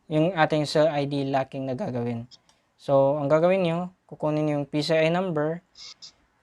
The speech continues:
three nine four, band twenty-eight, tapos three nine four, then yung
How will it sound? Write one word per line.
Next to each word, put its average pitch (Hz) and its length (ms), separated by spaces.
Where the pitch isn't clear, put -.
three 151 160
nine 139 240
four, 165 560
band 139 320
twenty-eight, 156 800
tapos 175 480
three 139 240
nine 135 240
four, 170 480
then 160 320
yung 170 480